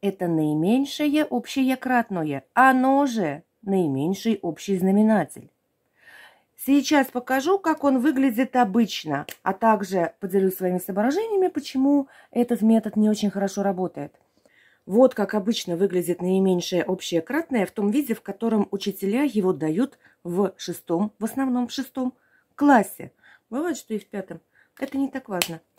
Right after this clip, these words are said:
А теперь давайте посмотрим, как удобно делать это не вот в такой вертикальной форме, а немножечко в другой. Итак, показываю секрет. Аккуратно берем карандашик.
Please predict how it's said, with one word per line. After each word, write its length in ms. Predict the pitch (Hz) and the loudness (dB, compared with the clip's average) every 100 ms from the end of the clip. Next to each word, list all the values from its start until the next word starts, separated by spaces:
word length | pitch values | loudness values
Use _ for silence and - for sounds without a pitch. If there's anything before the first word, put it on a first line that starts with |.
| _ | _
А 80 | - | -14
теперь 300 | 202 - 247 | -12 -6 -2
давайте 360 | 202 233 240 214 | 2 4 2 0
посмотрим, 720 | 233 233 269 320 370 240 202 | -6 -4 -2 -2 -4 -2 -2
как 180 | 226 226 | -4 -4
удобно 540 | 196 262 262 240 226 | 0 2 4 4 2
делать 480 | 175 247 240 208 - | 2 2 4 2 -2
это 420 | 254 - 208 190 - - - - _ | -6 -2 -4 -4 -10 -20 -20 -20 _
не 140 | 240 | 4
вот 160 | 240 240 | 4 2
в 60 | |
такой 300 | - 254 370 | -6 -2 0
вертикальной 760 | 311 277 - 254 240 208 180 165 | 2 0 -2 -4 0 0 2 -2
форме, 560 | 160 160 156 139 135 135 _ _ _ - | -2 -6 -4 -2 -4 -8 _ _ _ -2
а 100 | 220 | 0
немножечко 480 | 262 277 294 - | 2 0 -2 -6
в 60 | 247 | -6
другой. 340 | 233 185 170 | -6 -2 0
Итак, 240 | 196 302 302 | 0 -4 -4
показываю 600 | 226 240 247 220 214 226 | -6 -4 -2 -2 0 -2
секрет. 500 | - 233 226 190 135 _ _ _ _ _ _ _ - - - - - _ _ - 208 - _ _ | -4 -10 -4 -2 -2 _ _ _ _ _ _ _ -20 -20 -20 -20 -20 _ _ -20 -20 -20 _ _
Аккуратно 640 | 202 208 214 302 440 330 | 4 6 4 2 2 2
берем 440 | 254 226 240 294 285 - | 4 4 6 6 4 0
карандашик. 1040 | - 277 233 214 196 185 180 - 214 - | 2 4 6 4 4 4 2 -4 -10 -12